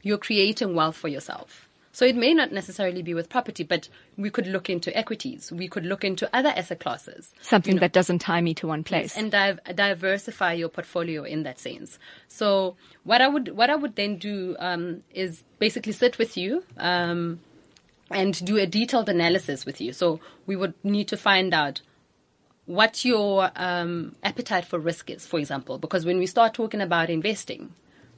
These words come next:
Speaker 1: we would need to speak about your ability or your willingness to take risk in the market, right? And based on
Speaker 2: Mm-hmm.
Speaker 1: how, how much risk you're willing to take on in the market, then we will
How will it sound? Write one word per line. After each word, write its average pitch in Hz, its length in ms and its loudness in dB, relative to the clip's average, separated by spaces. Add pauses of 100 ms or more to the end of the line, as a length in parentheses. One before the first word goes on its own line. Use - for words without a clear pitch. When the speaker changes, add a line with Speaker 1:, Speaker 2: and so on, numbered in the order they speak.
(140)
Speaker 1:
we 208 100 0
would 180 160 -2
need 175 240 -4
to - 340 -6
speak - 280 -4
about 151 480 2
your 175 420 2
ability 175 540 -2
or 190 220 0 (240)
your 208 140 2
willingness 214 540 2
to 175 120 -6
take 180 280 -2
risk 165 440 -2
in 180 160 -4
the 165 60 -2
market, - 520 -6 (240)
right? 220 220 4
And 247 160 -2
based 226 240 6
on 302 120 4
Speaker 2:
Mm-hmm. - 140 -6
Speaker 1:
how, 214 320 -2 (240)
how 240 140 4
much 226 240 0
risk 196 300 -6
you're 208 100 -4
willing 180 220 -2
to 180 80 -10
take 175 220 -8
on 165 80 -2
in 165 140 -2
the 160 80 -4
market, 151 320 -4
then 247 140 2
we 262 80 4
will 233 280 2